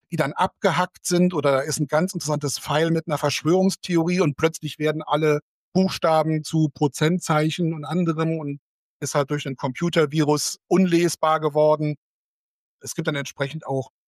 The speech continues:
geheime Hinweise. Es gibt also auch bei den, bei sehr vielen von diesen Files was zu tüfteln oder eine, eine Anspielung auf was, was in einem anderen Buch stattfindet. Also wer sich da richtig reinknien möchte, der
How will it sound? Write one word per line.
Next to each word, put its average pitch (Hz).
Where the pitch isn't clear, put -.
geheime 143
Hinweise. 185
Es -
gibt 156
also 131
auch 123
bei 131
den, 123
bei 120
sehr 131
vielen 147
von 135
diesen 127
Files 139
was 139
zu -
tüfteln 220
oder 135
eine, 131
eine 139
Anspielung 214
auf 151
was, 151
was 139
in 135
einem 131
anderen 214
Buch 202
stattfindet. 196
Also 143
wer 156
sich 151
da 143
richtig 139
reinknien 202
möchte, 196
der 170